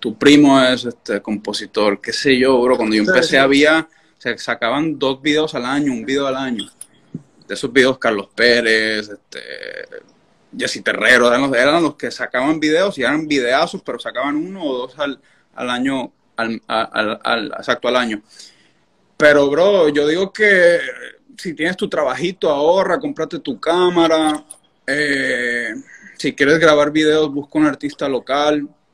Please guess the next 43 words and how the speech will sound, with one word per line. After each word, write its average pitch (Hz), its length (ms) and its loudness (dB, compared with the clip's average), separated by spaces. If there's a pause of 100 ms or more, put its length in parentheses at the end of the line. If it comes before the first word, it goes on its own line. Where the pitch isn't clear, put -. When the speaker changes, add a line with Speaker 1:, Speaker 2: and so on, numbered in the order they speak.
(200)
Speaker 1:
Ahí 117 120 -6
está 123 200 -6
SoundCloud, 131 840 0
está 113 260 -6
Instagram. 135 800 -2 (960)
Puedes, 123 340 0
este, 127 280 -4
hacer 117 260 -4
tu 135 160 -2
scout - 560 0
tú 131 140 -6
solo. 131 600 2 (680)
Speaker 2:
Sí, 294 100 6
porque 233 160 8
al 214 60 8
Speaker 1:
Eh, 220 100 4
Speaker 2:
fin 240 100 4
y - 20 6
al 247 100 2
cabo 262 300 -2
no 254 80 -2
es 240 100 -6
quizás 240 380 -6
hacerle 233 380 -6
el 233 60 -8
video 180 320 -6
a 170 120 -6
ese 202 500 -4 (560)
próximo 202 520 -2
artista 202 600 -6
que 170 120 -6
va 160 160 -4
a - 20 -6
hacer 180 220 -8
un 185 160 -6
palo, 247 340 -6
sino 185 280 -12
que 190 100 -18
también 185 300 -20
tienes 247 180 -14
que 233 80 -14
ser 202 140 -10
astuto, 233 600 0